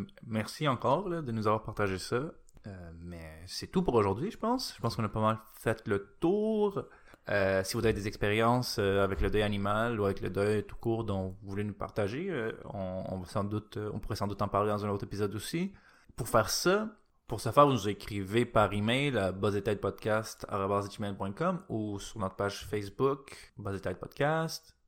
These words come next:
l'Instagram aussi, Buzz et Tête Podcast. On est sur, euh, iTunes, euh, Google Podcast et Apple Podcast.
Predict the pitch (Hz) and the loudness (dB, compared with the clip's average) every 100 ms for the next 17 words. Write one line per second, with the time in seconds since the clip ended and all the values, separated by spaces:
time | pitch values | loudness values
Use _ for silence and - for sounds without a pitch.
0 | _ 110 104 101 101 117 120 104 - 156 | _ -8 -2 -2 2 2 2 -2 -8 -10
1 | 139 110 113 120 123 - 135 151 151 - | -8 -8 -8 -4 -6 -4 -4 -4 -6 -10
2 | - _ _ - - 113 110 110 - 113 | -16 _ _ -10 0 2 2 0 0 0
3 | 107 107 110 - 117 113 156 165 170 165 | 2 2 2 2 0 2 0 2 2 2
4 | 160 135 131 - 117 107 107 104 110 117 | 0 0 -4 -4 -2 0 0 -2 -2 -2
5 | 113 120 117 113 113 113 - 117 - 143 | 0 2 2 2 0 -2 -2 -2 0 2
6 | 135 143 - - _ _ 110 110 110 110 | 2 0 -6 -12 _ _ -4 -4 -2 -4
7 | - 117 - 107 107 - 147 254 254 - | -2 -2 0 -2 -4 -2 -4 -2 -6 -8
8 | - | -10